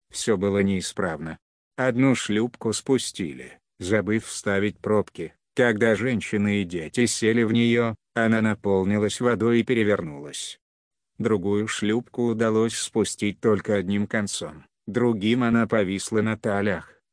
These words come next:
и ее бросили. А парохода, который был причиной бедствия, и след простыл, но кругом говорили, что он,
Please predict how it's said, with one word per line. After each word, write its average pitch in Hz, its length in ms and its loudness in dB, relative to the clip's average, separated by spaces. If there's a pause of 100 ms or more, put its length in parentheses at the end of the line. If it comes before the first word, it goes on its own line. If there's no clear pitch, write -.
и 127 60 0
ее 120 300 6
бросили. 101 640 0 (400)
А 113 180 0
парохода, 107 760 -2 (180)
который 120 460 2
был 113 220 0
причиной 101 680 -2
бедствия, 113 640 -2 (180)
и 110 140 2
след 131 480 -2
простыл, 95 720 -4 (200)
но 120 220 2
кругом 120 480 0
говорили, 104 560 0 (180)
что - 360 0
он, 107 400 0